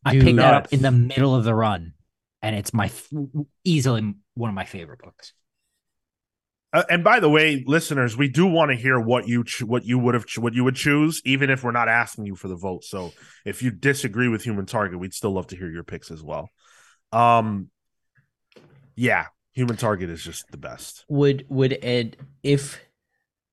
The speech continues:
Speaker 2: Nice House had ended on a higher note,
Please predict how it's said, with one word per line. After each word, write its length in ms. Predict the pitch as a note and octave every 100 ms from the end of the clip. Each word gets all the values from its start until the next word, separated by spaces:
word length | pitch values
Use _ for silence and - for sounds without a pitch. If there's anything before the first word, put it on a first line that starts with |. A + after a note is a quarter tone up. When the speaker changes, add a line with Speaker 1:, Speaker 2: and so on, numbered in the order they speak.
| _ _ _ -
Speaker 2:
Nice 300 | A#2+ A#2+ A#2+
House 300 | A#2+ G#2+ -
had 160 | A2+ -
ended 400 | C3 A2 G#2+ G#2
on 180 | - G3+
a 60 | F#2+
higher 400 | - G2+ G2+ F#2+
note, 400 | F#2+ F2+ F#2+